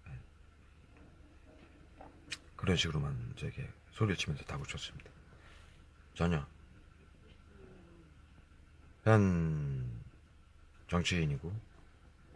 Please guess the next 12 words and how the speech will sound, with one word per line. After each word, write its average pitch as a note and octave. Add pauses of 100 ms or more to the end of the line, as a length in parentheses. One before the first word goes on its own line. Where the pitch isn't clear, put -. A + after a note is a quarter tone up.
(1200)
또 B1 (640)
한 G2+
당의 D#2+ (540)
총재이면서도 G2 (1500)
전 F#2+
국민들이 F2
신뢰가고 D2+ (260)
반은 G#2
화학 A2+
무기를 F2
쏘게 G#2
만들고, C#2+